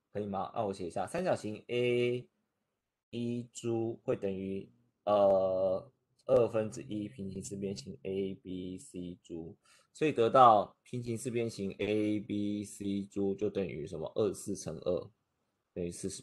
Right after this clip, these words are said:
八。好，就这样。所以这题答案选猪哦，好不好？补充这两题哦，让各位开开眼哦，看一下，哎，其他地方的那个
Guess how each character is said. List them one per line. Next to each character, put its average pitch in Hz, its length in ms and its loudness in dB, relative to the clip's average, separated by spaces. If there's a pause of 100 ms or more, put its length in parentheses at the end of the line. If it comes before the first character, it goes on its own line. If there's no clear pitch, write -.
八。 - 300 -6 (760)
好， - 300 4
就 101 100 -2
这 101 100 2
样。 - 240 0 (140)
所 165 140 0
以 - 20 2
这 170 100 0
题 156 120 0
答 117 80 10
案 123 100 8
选 90 240 -6
猪 92 380 -4
哦， 104 240 6 (500)
好 151 80 12
不 - 20 12
好？ 180 140 12
补 160 220 6
充 214 160 10
这 220 80 10
两 151 200 12
题 127 200 2
哦， 147 160 12
让 156 180 8
各 156 140 6
位 147 240 8
开 135 160 2
开 139 120 6
眼 120 220 2
哦， 98 180 0
看 135 140 0
一 120 40 -2
下， 123 120 8
哎， 127 320 8
其 127 140 0
他 131 120 10
地 131 160 0
方 123 200 6
的 117 100 2
那 110 100 -4
个 104 360 4